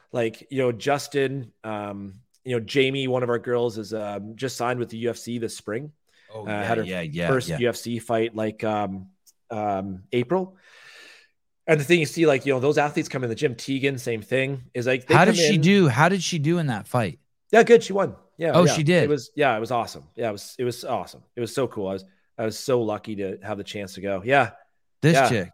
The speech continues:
Speaker 1: Yeah, Squamish. Yeah, right out of Squamish. Yeah, that girl's got depth. I mean, the, uh, she's a killer. Uh, loves to fight.
Speaker 2: And, and
Speaker 1: Um,
Speaker 2: did her coach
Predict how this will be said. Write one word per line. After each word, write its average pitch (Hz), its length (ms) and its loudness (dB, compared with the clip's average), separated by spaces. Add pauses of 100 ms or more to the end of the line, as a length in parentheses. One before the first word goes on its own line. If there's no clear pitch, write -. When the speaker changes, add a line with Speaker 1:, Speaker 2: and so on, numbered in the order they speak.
(380)
Speaker 1:
Yeah, 135 140 4
Squamish. 131 680 -4 (360)
Yeah, 127 260 -2 (540)
right 123 200 -2
out 147 100 2
of 156 60 2
Squamish. 123 640 -6 (480)
Yeah, 104 260 -4 (180)
that 127 180 -2
girl's 135 260 2
got 107 240 -4 (380)
depth. 113 340 -2
I 101 80 -6
mean, 104 240 -10 (600)
the, 107 300 -4
uh, 101 300 -2 (280)
she's 135 240 -6
a 107 60 -6
killer. 82 460 -6 (600)
Uh, 98 220 -4
loves 110 440 0
to 92 80 -14
fight. 71 340 -16 (1080)
Speaker 2:
And, 143 160 2
and 151 220 0
Speaker 1:
Um, 147 60 -4
Speaker 2:
did 156 180 2
her 156 300 2
coach 196 500 -2